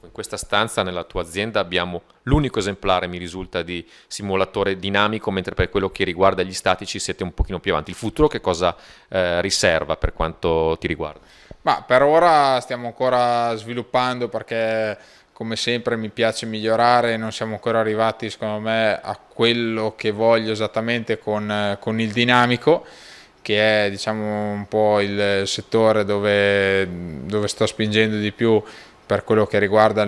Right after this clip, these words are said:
Speaker 2: la mia tipologia di clientela. Con quello statico invece siamo, direi, ad oggi a un ottimo livello e sta-, stiamo già avendo un discreto successo.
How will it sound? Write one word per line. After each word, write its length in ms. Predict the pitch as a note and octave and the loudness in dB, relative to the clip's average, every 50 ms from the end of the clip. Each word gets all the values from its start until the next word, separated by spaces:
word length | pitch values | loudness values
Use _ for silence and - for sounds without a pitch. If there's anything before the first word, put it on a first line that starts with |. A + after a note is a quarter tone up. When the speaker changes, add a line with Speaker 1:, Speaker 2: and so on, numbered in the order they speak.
| G#2 G2 - | -2 -4 -6
Speaker 2:
la 100 | - G#2+ | -4 -2
mia 160 | G2+ G#2+ A2 | -2 0 -2
tipologia 500 | G#2 - F#2+ - G#2+ G#2+ G#2 G2+ A#2 A#2 | -2 -4 -4 0 0 0 2 2 2 2
di 140 | G#2+ A2 G#2 | 2 0 -2
clientela. 800 | - A#2 A#2 B2 C3 C3+ B2+ - C#3 C#3 C#3 C#3+ D#3+ F3 - - - - - - - _ | -4 -2 0 0 0 0 2 4 4 6 6 6 6 4 2 0 -8 -20 -20 -20 -20 _
Con 220 | - - B2+ A#2+ - | -6 -4 -4 0 4
quello 260 | - C#3+ C#3+ C#3+ C3+ | 6 6 6 6 4
statico 540 | - - D3 C#3 C3+ C3 - C3+ A2+ - A#2 | 4 4 6 6 6 4 2 0 -2 -2 -4
invece 960 | A2+ A2 A#2+ B2 A#2+ A2+ - B2 A#2 A2 A2 A2 G#2+ G#2+ G#2+ G#2 G2+ G2+ G2 | -2 0 2 2 2 2 0 0 0 2 2 2 0 0 0 0 -2 -2 -4
siamo, 960 | - - A2+ A2 A2 A2 A2 G#2+ G#2+ G#2 G#2 G2+ G2+ G2+ G2+ G2 F#2+ F#2+ F#2+ G2 | -4 -2 -2 -2 -2 -2 -4 -4 -4 -2 -2 -2 -2 -4 -4 -4 -4 -4 -4 -4
direi, 300 | G2 G#2 G#2 A2+ A#2 A#2 | -2 -2 2 2 2 2
ad 140 | A2 G#2 A#2 | 2 2 0
oggi 260 | A#2 A#2 A2 G#2 A2 | 0 0 -2 -2 -4
a 60 | A2 | -6
un 140 | G#2+ A2 A#2 | -4 0 2
ottimo 380 | A#2+ A#2+ - - B2 A2+ A#2 | 0 0 0 -2 -6 -4 -2
livello 680 | A#2+ B2+ C#3 C#3 C3 B2 A#2+ A#2+ B2 B2+ C3+ C#3+ D3 C#3+ - - - - - _ | -2 0 0 4 4 4 4 4 2 2 2 2 2 0 -4 -12 -20 -20 -20 _
e 380 | - - G#2+ G#2+ G#2 G#2+ G#2+ G#2 | -8 -6 -4 -2 0 0 -2 -2
sta-, 360 | - - - G#2+ G#2+ G#2+ - - | -4 -4 -4 -4 -4 -4 -6 -6
stiamo 280 | - - A2 A2 A2 | -6 -6 -4 -4 -4
già 240 | G#2+ G#2+ A2 A2 G#2+ | -2 0 2 2 2
avendo 540 | G#2 G2+ G#2+ G#2 G#2+ G#2+ G#2+ A2 A2 G#2+ G#2 | 0 0 -4 -6 -6 -4 -4 -2 -2 -2 -2
un 200 | G#2 G#2 G2+ G2+ | -4 -6 -8 -10
discreto 480 | G2+ G2+ - - G#2+ G#2+ G#2 - - | -10 -10 -8 -6 -6 -6 -6 -6 -8
successo. 640 | G2+ - - - - - A2+ G#2+ G2+ - - F2+ | -10 -10 -12 -8 -4 0 0 0 0 -4 -8 -14